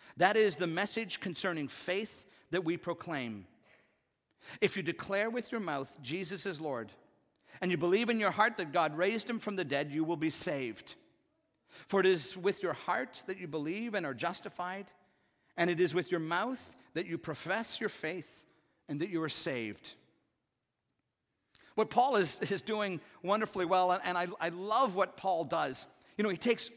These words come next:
chapters one through eight to develop a theology of salvation. And all of the arguments and all of the imagery that he uses. And then he comes in here and he says,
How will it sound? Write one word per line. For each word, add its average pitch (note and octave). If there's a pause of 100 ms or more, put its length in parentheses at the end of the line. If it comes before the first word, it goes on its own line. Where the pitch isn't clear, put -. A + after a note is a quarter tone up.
(140)
chapters A3+
one A#3
through G#3+
eight G3+ (260)
to -
develop F3+
a F#3+
theology F#3+ (120)
of E3+
salvation. D#3 (1000)
And F#3
all B3
of G#3
the A3+
arguments G#3
and F#3+
all A#3
of G#3
the A3+
imagery A#3+
that G#3
he A3
uses. G#3
And G#3+
then C#4+
he D#4+
comes C4
in B3
here A3+
and A3+
he G#3
says, F#3+